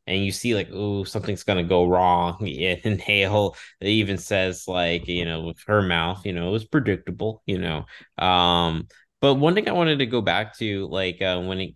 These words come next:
came to, like, the pacing of the movie, uh, was the fact that for, despite the fact that it's three and a half hours long, I didn't actually feel like, you know, I think that's kind of the magic of Scorsese and his editor, uh, Thelma Schoonmaker, where,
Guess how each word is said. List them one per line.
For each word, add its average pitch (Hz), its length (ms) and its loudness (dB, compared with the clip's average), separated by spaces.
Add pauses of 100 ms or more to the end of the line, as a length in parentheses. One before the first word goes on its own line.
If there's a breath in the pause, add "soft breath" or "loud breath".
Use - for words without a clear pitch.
(300)
came 107 260 0
to, 107 120 -4
like, 95 140 -2
the 92 100 -4
pacing 98 420 -2
of 92 60 -2
the 85 80 0
movie, 92 580 0 (280 soft breath)
uh, 90 560 0
was 101 320 -4
the 107 80 -16
fact 104 300 -4
that 98 280 -4
for, 113 180 -8 (360)
despite 123 340 0
the 127 60 -12
fact 123 180 0
that 110 80 -2
it's 101 120 -2
three 107 180 -4
and 104 100 -2
a - 20 -6
half 98 240 -2
hours 90 400 -2
long, 98 480 -4 (540 soft breath)
I 139 500 2
didn't 147 340 -2
actually 110 600 -2 (160)
feel 104 680 4
like, 107 180 -4
you 143 180 0
know, 113 140 4
I 110 120 2
think 131 160 -6
that's 123 160 -2
kind 120 200 -4
of 110 60 -2
the 101 100 0
magic 92 440 -2
of 90 100 -6
Scorsese 92 720 0
and 85 100 0
his 87 280 -4
editor, 90 500 -2 (280 loud breath)
uh, 85 300 0
Thelma 87 280 0
Schoonmaker, 92 800 -4
where, 92 340 0